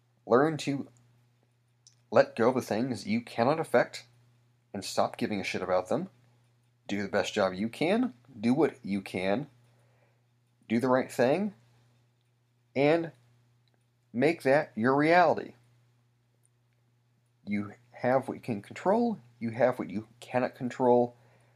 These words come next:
Don't try to mix the two up. It's my belief that if you want to be successful in quotes, you want to go with that third option. Being angry, being apathetic are poor ways to create anything in life.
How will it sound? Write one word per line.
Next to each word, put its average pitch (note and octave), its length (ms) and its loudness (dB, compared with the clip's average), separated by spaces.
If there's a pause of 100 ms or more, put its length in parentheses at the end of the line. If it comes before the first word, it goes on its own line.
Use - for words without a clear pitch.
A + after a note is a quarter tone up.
(240)
Don't C#3+ 260 4 (120)
try B2 260 2
to A2 80 -10
mix F#2+ 320 -6
the - 100 -18
two F#2+ 300 -6
up. - 200 -4 (2250)
It's - 140 -14
my A2 180 6
belief B2+ 300 -2
that G#2 60 -2
if - 120 -6
you D#2 100 -8 (200)
want - 200 -4
to F#2 260 -4 (320)
be F2 120 -8
successful - 540 -4
in G#2 80 -2
quotes, - 500 -2 (420)
you D#2 140 -8
want G#2 180 2
to G#2+ 60 -2
go G#2 140 4
with G#2+ 100 2
that F#2+ 200 -2
third G#2 180 -2
option. - 480 0 (600)
Being C#3 260 0
angry, C#3+ 380 0
being G#2 240 -2
apathetic A#2+ 520 -2
are F2+ 240 -4
poor D#3 280 -4
ways A#2+ 340 4
to - 80 -12
create G2 280 -6
anything G2 280 -6
in F2 60 -8
life. - 400 -6